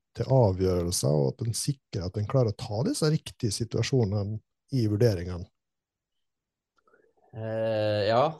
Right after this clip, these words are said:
Speaker 2: det er, eh, det er et veldig godt spørsmål, eller gode spørsmål du, du, du kommer med der, og, eh, for meg så, mm,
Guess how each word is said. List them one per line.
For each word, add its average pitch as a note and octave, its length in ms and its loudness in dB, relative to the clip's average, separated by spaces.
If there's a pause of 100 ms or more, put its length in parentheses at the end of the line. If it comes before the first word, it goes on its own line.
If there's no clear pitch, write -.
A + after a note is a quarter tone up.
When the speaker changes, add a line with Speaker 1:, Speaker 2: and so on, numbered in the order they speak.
(120)
Speaker 2:
det C3 160 4
er, A#2 320 4
eh, A#2+ 560 2
det A2+ 80 0
er A2 140 2
et B2 180 -6
veldig G#2 1300 0 (520)
godt G#2+ 240 -6
spørsmål, A#2 640 -2
eller A2+ 220 0
gode G#2 260 -4
spørsmål G2+ 540 -6
du, G#2 60 -4 (260)
du, G#2+ 60 -10 (120)
du G#2 80 -6
kommer F2+ 300 -6
med F#2 80 -8
der, A#2 260 -2
og, G#2+ 220 -4 (420)
eh, F#2 220 -6 (100)
for B2 160 -2
meg B2+ 300 2
så, D3+ 220 -2 (760)
mm, F#2+ 720 -8